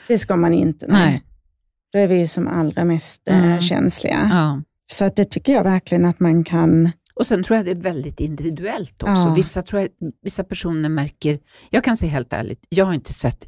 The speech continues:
Speaker 2: jättemycket på min hud. Nu har inte jag haft några hudproblem i stort sett. Men jag fick ju alltid en eller två finnar
Speaker 1: Finnar.
Speaker 2: på näsan
Speaker 1: Mm.
Speaker 2: eller hakan.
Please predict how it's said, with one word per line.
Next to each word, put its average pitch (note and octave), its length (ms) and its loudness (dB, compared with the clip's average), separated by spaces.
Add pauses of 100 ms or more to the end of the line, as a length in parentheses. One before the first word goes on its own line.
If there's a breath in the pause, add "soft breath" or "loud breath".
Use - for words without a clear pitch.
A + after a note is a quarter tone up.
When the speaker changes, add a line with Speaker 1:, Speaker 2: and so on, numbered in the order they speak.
Speaker 2:
jättemycket D3 840 -2
på B2 100 -4
min G#2 220 -2
hud. - 440 -8
Nu D3 80 0
har D#3 120 0
inte D3 180 -4
jag A2 100 0
haft A2 260 -6
några A2 140 -4
hudproblem G#3 760 -4 (340)
i - 80 -4
stort - 300 -4
sett. - 320 -6 (340 loud breath)
Men D3+ 300 2
jag C3 100 -4
fick - 240 -6
ju - 60 -6 (140)
alltid D#3 680 -2 (380)
en A2+ 220 2
eller G2+ 160 -2
två G#2+ 260 -4
finnar - 360 -4
Speaker 1:
Finnar. G#3 260 2
Speaker 2:
på - 80 2
näsan B2+ 420 2
Speaker 1:
Mm. G3+ 120 4
Speaker 2:
eller F#2 160 4
hakan. G2+ 600 -4